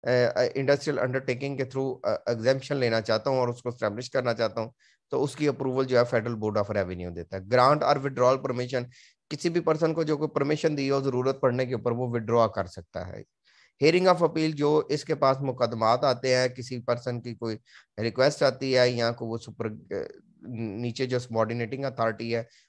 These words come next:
उसको वो कवर अप करने के लिए करते हैं, तो उसको हम लोग नाम दे देते हैं hearing of appeal। Preparation of form, uh, the board has the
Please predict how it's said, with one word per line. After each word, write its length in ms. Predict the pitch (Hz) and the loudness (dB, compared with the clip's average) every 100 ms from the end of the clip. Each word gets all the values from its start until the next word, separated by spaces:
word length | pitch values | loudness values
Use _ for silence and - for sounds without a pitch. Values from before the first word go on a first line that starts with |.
| _ | _
उसको 280 | - 127 156 | -10 -2 0
वो 100 | 139 | 0
कवर 280 | 127 135 135 | 2 4 6
अप 160 | 127 127 | 4 0
करने 220 | 120 123 | 0 0
के 80 | 123 | -2
लिए 140 | 120 | -2
करते 260 | 113 110 123 | -2 -2 -2
हैं, 60 | |
तो 100 | 120 | -4
उसको 180 | 120 - | -6 -2
हम 160 | 123 117 | -2 2
लोग 160 | 120 | 0
नाम 260 | 117 107 107 | 2 0 0
दे 80 | 107 | -2
देते 240 | 101 - | -4 -4
हैं 100 | 120 | -4
hearing 260 | 120 110 101 | -4 -4 -4
of 320 | 98 - - | -6 -8 -12
appeal। 260 | 104 92 85 - _ _ _ _ _ _ - | -10 -10 -10 -14 _ _ _ _ _ _ 2
Preparation 580 | 156 160 175 185 170 - | 4 4 4 4 0 2
of 120 | 131 - | 0 0
form, 260 | 117 92 90 - _ _ _ _ _ _ _ 127 | -2 -2 -4 -12 _ _ _ _ _ _ _ -2
uh, 140 | 131 | 4
the 160 | 139 135 | 4 6
board 280 | 160 196 190 | 4 6 6
has 180 | 147 | 4
the 100 | 147 | 2